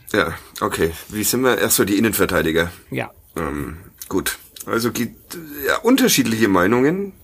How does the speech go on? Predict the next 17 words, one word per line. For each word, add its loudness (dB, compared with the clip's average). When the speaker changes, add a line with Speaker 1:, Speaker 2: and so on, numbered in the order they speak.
Speaker 1:
würde 0
ich -10
mal -2
sagen. -2
Wobei 0
mich 2
das -2
mit 2
den 0
Daten -2
jetzt 2
schon 0
ein -6
bisschen -4
beeindruckt, -8
beeindruckt -6
hat. -10